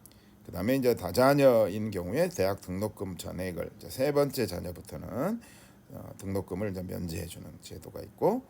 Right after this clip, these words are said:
또, 어, 공공임대주택 같은 것을 제공하는 주거지원, 음, 제도도 있다. 그다음에 이제, 에, 전기요금도 할인해주는 이제 이런 다양한 출산, 양육, 자녀 지원과 관련된 정책들이 지금 시행되고 있다.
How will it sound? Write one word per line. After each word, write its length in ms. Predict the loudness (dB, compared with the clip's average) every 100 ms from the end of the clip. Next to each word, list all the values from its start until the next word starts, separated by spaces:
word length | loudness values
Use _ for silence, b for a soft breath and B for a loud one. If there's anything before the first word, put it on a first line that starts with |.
| B B -6
또, 400 | 0 2 2 -2 B B B -18
어, 180 | -14 -10
공공임대주택 840 | -4 2 4 4 2 0 -2 -6 -2
같은 280 | -4 -2
것을 220 | -6 -6 -6
제공하는 680 | -6 -4 -4 -2 -2 -4
주거지원, 580 | -8 0 0 2 -2 -6
음, 480 | -10 -18 -20 -18 -18 -20 -20 -20 -20 -20 -20 -20 -20 -20 _ -18
제도도 340 | -14 -12 -10
있다. 340 | -10 -12 -20 -20 -20 B B B B _
그다음에 380 | -2 2 4 2
이제, 380 | 4 2 0 -4
에, 420 | -10 -8 -10 -10 -2
전기요금도 600 | 0 4 4 4 -4 -6
할인해주는 640 | -4 -4 -6 -8 -14 -14 B B B _
이제 80 | 0
이런 220 | 2 2
다양한 640 | 0 -2 4 8 8 6 -6 B B
출산, 420 | -8 -2 -2 0
양육, 480 | -2 -2 0 -2 -2
자녀 380 | -8 2 4 4
지원과 400 | 0 0 0 -2
관련된 420 | -2 -4 -6 -6
정책들이 540 | -8 -10 -12 -10 -8
지금 220 | -8 -8 -8
시행되고 440 | -10 -10 -12 -16
있다. 220 | -18 -20